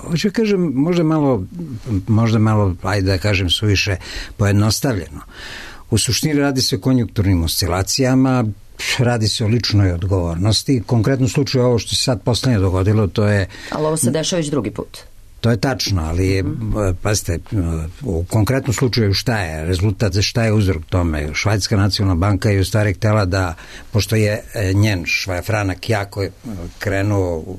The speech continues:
Speaker 1: u odnosu na evro, oni su hteli da reaguju, da, ovaj, je ra-, veliki, jak evro, ja, pardon, jak franak ne podstiče, ovaj,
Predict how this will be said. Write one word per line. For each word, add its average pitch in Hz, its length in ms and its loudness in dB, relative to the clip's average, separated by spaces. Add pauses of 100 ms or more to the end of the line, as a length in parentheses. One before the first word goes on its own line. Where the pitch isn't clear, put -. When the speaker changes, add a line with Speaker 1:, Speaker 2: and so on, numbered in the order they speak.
(100)
Speaker 1:
u 107 220 0
odnosu 82 340 -4
na 82 220 -6
evro, 117 240 2
oni 110 120 4
su - 160 -2
hteli 107 260 0
da 85 220 -2 (440)
reaguju, 117 800 2 (500)
da, 90 500 -2 (240)
ovaj, 80 440 -8 (520)
je 92 200 0
ra-, 92 380 0
veliki, 113 440 -2
jak 104 400 0
evro, 104 380 0
ja, 113 220 0
pardon, 92 420 -2
jak 98 380 -4 (100)
franak 104 560 -2 (200)
ne 101 140 4 (520)
podstiče, 92 760 -2 (100)
ovaj, 80 360 0